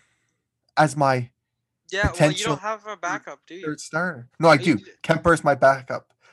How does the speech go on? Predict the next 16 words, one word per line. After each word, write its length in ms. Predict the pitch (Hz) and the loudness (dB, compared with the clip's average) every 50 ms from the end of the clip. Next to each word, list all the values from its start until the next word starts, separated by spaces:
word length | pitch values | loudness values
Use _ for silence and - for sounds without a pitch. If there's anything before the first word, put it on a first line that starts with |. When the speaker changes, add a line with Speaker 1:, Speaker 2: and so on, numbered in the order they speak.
| - | 0
Speaker 1:
but 120 | - 160 127 | 0 2 6
I'm 120 | 143 156 156 | 6 6 6
more 180 | 156 180 185 | 8 6 8
likely 260 | 175 165 170 165 170 156 | 8 8 6 4 2 -4
Speaker 2:
Right. 40 | - | -2
Speaker 1:
gonna 120 | 151 147 | -2 -4
trade 280 | 127 - 160 151 147 131 | -2 0 -2 -2 -2 0
Kuemper 440 | - 139 131 123 - 107 107 113 117 | 2 2 2 2 0 -10 -10 -10 -10
as 100 | 117 120 | -10 -8
well. 240 | 113 90 92 - | -8 -8 -8 -10
<laughs> 40 | - | -8
Speaker 2:
Right. 100 | 165 143 - - - - - - - - 170 220 220 214 | -10 -10 -10 -12 -20 -20 -20 -16 -6 4 6 6 6 6
Speaker 1:
Kuemper 80 | 240 | 2
is 100 | 208 190 | 0 0
more 140 | 190 196 185 | 2 0 2
likely 160 | 170 170 165 | 2 0 -2